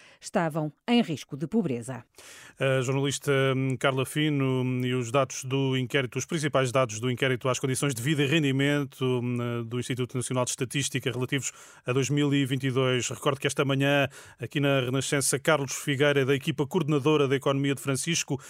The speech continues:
Speaker 2: professor assistente da nova School of Business and Economics, lamentou a ausência do tema da pobreza na campanha eleitoral. Fez mesmo as contas, eh, para assinalar que a palavra pobreza foi proferida apenas duas vezes nos debates.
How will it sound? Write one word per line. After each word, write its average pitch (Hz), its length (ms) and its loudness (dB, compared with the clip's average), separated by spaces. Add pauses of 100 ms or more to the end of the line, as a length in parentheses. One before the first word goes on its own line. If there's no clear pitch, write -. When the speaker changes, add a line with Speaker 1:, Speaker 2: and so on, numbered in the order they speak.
(200)
Speaker 2:
professor 147 320 0
assistente 143 480 0
da 135 80 0
nova 135 340 2
School 139 380 0
of 113 100 -2
Business 131 540 0
and 131 140 2
Economics, 139 580 2 (300)
lamentou 170 640 4
a 156 40 8
ausência 143 480 2
do 131 120 0
tema 156 180 2
da 143 80 2
pobreza 139 540 2
na 135 160 0
campanha 135 540 0
eleitoral. 135 520 2 (280)
Fez 143 180 2
mesmo 139 300 2
as 127 80 0
contas, 165 840 2
eh, 131 140 2
para 143 140 2
assinalar 143 420 2
que 143 80 -2
a 135 40 0
palavra 139 360 2
pobreza 151 600 2 (280)
foi 151 420 2
proferida 156 520 0
apenas 170 420 0 (120)
duas 147 600 -2
vezes 110 420 -2
nos 110 260 -6
debates. 92 480 -12